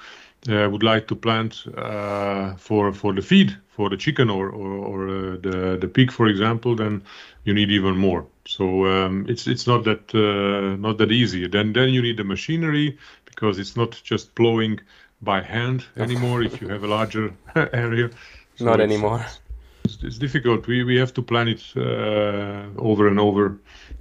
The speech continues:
Speaker 2: Okay,
Speaker 1: again.
Speaker 2: but you're still planning on expanding your ranch, let's say?
Speaker 1: Yeah, now we are debt-free, completely
Speaker 2: Oh,
Speaker 1: debt,
Speaker 2: that's, that's
Speaker 1: uh,
Speaker 2: per-,
Speaker 1: no,
Speaker 2: that's
Speaker 1: no, no
Speaker 2: perfect.
Speaker 1: mortgage and no, no, no, no debts, uh, of any kind.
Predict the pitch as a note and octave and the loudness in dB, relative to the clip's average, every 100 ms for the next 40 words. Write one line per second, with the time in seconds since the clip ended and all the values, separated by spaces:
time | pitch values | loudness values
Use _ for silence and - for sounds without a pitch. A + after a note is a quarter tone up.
0 | - G2+ - B2 B2 C3 D#3+ D3+ C3+ A#2+ | -2 4 8 10 10 10 8 8 6 6
1 | A#2+ A2+ - - A2 G#2+ G#2 G2 F#2+ F#2 | 6 4 2 2 4 4 2 4 4 4
2 | F2+ F#2 - - G2 F#2+ F#2+ - - G#2 | 0 -8 -8 -2 -2 -2 -12 -16 -10 -8
3 | - F2+ F#2+ - - - - - - _ | -4 -6 -6 -12 -20 -20 -20 -20 -20 _
4 | - _ _ _ _ _ - D3 C#3 F3 | -20 _ _ _ _ _ 4 4 6 4
5 | E3+ C#3+ B2+ A#2 C#3 - - C#3+ E3 - | 4 2 0 -2 -4 -6 -10 -8 -8 -14
6 | _ _ _ _ _ - A#2 B2 B2 A2+ | _ _ _ _ _ -12 -10 -8 -8 -6
7 | G2+ G#2+ G2+ - - G2 F#2+ G2+ A#2 B2 | -2 2 2 -2 -4 -4 -2 -4 -2 0
8 | F2 C3 C3 B2+ C3+ B2+ C3 B2+ B2+ B2+ | 0 4 4 4 2 4 2 4 2 2
9 | B2 A2 G#2+ A2+ A2+ A2 A2+ A#2 A#2 G#2+ | -2 -6 -4 -4 -4 -4 -4 -4 -6 -6
10 | A2+ A#2 A2+ G#2 A2 A2+ A2+ - - A#2 | -6 -2 -2 -4 0 0 0 -10 -4 -2
11 | G#2 G#2 G2+ G2+ G2 A2 G2+ - A#2+ A2+ | -2 -2 -2 -2 -4 -4 -6 -2 0 2
12 | A#2 G#2+ A2+ C3+ | 2 2 2 2